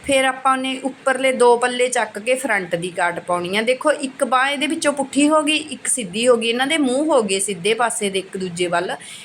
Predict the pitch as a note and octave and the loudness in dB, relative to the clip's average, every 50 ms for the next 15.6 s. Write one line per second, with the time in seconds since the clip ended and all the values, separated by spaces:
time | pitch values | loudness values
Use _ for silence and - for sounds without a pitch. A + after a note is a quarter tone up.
0 | - - - B3 C4 C4 D4 C#4 C4+ C#4 C4+ C4 C4 C4 - C4 C4 B3+ C4 - | -10 -2 0 0 2 2 0 -2 -4 -2 -2 -2 -2 2 2 2 2 2 0 -2
1 | - C4 B3+ C4 C4 B3+ A#3 A#3+ A#3 A#3 A3+ A#3 A#3+ A#3+ A#3+ A#3+ B3 B3 B3 G#3+ | -2 0 2 2 2 2 4 6 6 6 4 2 0 0 2 0 2 2 0 -2
2 | - - G3+ G3+ - C4+ - - - - - - - - - - - - - C4 | -4 -6 -10 -6 -2 0 0 0 -2 -6 -14 -20 -20 -20 -20 -20 -6 -2 0 0
3 | C#4 C4+ E4+ C#4+ A#3+ A3 G#3 G#3 G#3 F#3+ G3 F#3 - F3+ E3+ F3 E3+ F#3 - F3+ | 2 2 0 -2 -2 -2 -2 -4 -4 -4 -4 -2 0 0 0 0 -2 -2 -2 -2
4 | F3 E3+ F3 F#3+ F#3 F#3+ F3+ - - - - - - - B3 C4 B3 - - - | -2 -2 -4 -8 -10 -10 -10 -14 -18 -20 -20 -16 -2 0 2 2 2 0 -8 -18
5 | - - - - C4+ C#4 C#4 C4+ - - - C#4+ C#4+ C#4 C4+ - C#4+ C#4 C4+ C4+ | -16 -10 -6 -4 -2 0 0 -2 -2 -2 0 0 0 0 0 -2 -2 0 0 0
6 | C4+ C4 B3 A3+ C4 C4 B3+ B3 - - C4 B3+ A3+ A3+ G3 F3+ F3 F3 G3 - | 0 -2 -2 0 0 0 0 0 0 0 0 0 2 0 0 0 -2 -4 -4 -2
7 | A3 G3 - F3+ F#3 G#3 A3 G#3+ A3 G3+ F#3+ F#3 F3+ F3 F3 F3 F3+ F#3 A3 D4 | -4 -4 -2 -4 -6 -4 -4 -2 -2 -2 -4 -4 -6 -6 -6 -6 -6 -6 -8 -10
8 | D4+ - - - - - - - - - - - - - - - _ _ - - | -10 -12 -16 -20 -20 -20 -20 -20 -20 -20 -20 -20 -20 -20 -20 -20 _ _ -20 -18
9 | - - - - - - - - - - - - D4+ D4 C#4+ D4 C#4+ C#4+ C#4+ C#4 | -18 -16 -16 -16 -16 -16 -16 -16 -16 -14 -4 0 2 2 2 2 0 0 2 2
10 | C4 C4 C4 D4 - D#4 D4+ C#4+ C4+ - D#4 C4 A#3+ C#4 B3+ A3+ G#3 G3+ G#3+ B3 | 0 0 -2 -2 0 0 -2 -2 -2 -2 0 0 0 0 0 0 0 0 2 0
11 | G#3 - C#4+ C#4+ C#4+ C4+ C#4+ D4+ D4 D4+ D4 D4 D4 D4 C#4 C4+ C4+ C4 C4 B3+ | 2 2 2 0 0 0 -2 -4 -4 -4 -4 -2 0 0 0 0 0 2 2 2
12 | B3 A#3 G#3+ B3+ C#4 D4 D4 D4 B3+ C#4 C4+ C#4 C4 A#3+ G#3+ G#3 B3 C4+ C#4+ D4 | 2 2 2 0 2 2 0 0 0 -2 -2 0 0 0 0 0 -2 0 0 0
13 | D4+ D4+ - D4+ C4+ C4 C4 B3+ C4 B3+ B3+ B3 - - B3+ B3 B3 A#3+ A#3+ B3 | 0 0 0 0 0 0 0 0 2 0 0 0 0 -2 -2 0 -2 -2 -2 0
14 | A#3+ A#3 A3+ G#3+ G3+ G3 G3 A#3 B3 B3+ A#3 C#4+ D4 D4 C4+ A3+ F#3+ F#3 F#3 F3 | 0 0 0 0 -2 0 0 0 0 2 2 2 2 2 0 -2 -2 -2 -2 -2
15 | F#3+ A3+ B3 B3+ A#3+ A3+ G#3+ F#3+ F3 F#3 G#3 B3 | -2 -2 -2 0 0 0 0 -2 -2 -2 -2 -2